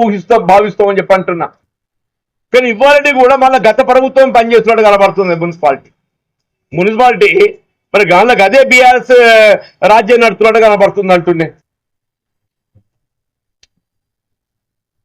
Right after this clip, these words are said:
మరి ప్రత్యేక అధికారి పాలన వచ్చిన తదుపరి కూడా మరి ప్రత్యేక అధికారి జిల్లా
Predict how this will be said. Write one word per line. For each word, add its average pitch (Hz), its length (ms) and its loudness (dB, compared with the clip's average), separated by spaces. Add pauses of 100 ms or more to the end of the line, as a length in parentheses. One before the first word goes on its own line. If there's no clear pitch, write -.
(440)
మరి 202 200 -2
ప్రత్యేక 247 400 0
అధికారి 233 240 0 (100)
పాలన 226 300 2
వచ్చిన 233 320 -4
తదుపరి 233 340 2 (100)
కూడా 226 200 2 (1200)
మరి 196 180 -2
ప్రత్యేక 226 360 0 (100)
అధికారి 233 500 2 (1900)
జిల్లా 233 200 0